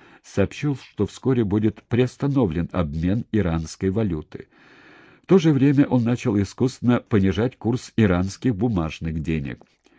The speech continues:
«Приближающаяся эвакуация английских войск», отмечала газета «Таймс», которая совпадает с решением имперского банка перевести деньги за границу,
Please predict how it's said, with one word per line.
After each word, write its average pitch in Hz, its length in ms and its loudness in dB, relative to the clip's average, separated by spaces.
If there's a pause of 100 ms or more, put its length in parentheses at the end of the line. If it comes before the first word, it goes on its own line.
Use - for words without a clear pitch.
(320)
«Приближающаяся 92 1300 -2
эвакуация 92 800 -2
английских 82 720 -6
войск», 131 520 -4 (100)
отмечала 85 580 -4
газета 82 460 -4
«Таймс», 78 500 -6 (300)
которая 90 420 -2
совпадает 90 720 -4
с - 80 -12
решением 87 600 -4
имперского 90 680 -4
банка 87 540 -4 (260)
перевести 90 540 0
деньги 78 400 -2
за 80 160 -6
границу, 85 720 -4